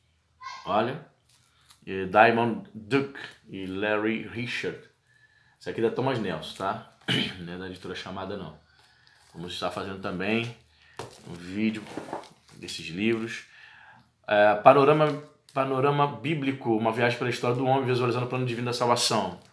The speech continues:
As sete dispensações, pra você que é dispensacionalista, é, como eu,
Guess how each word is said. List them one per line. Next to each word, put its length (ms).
As 200
sete 420
dispensações, 800
pra 100
você 280
que 100
é 40
dispensacionalista, 1200
é, 760
como 280
eu, 380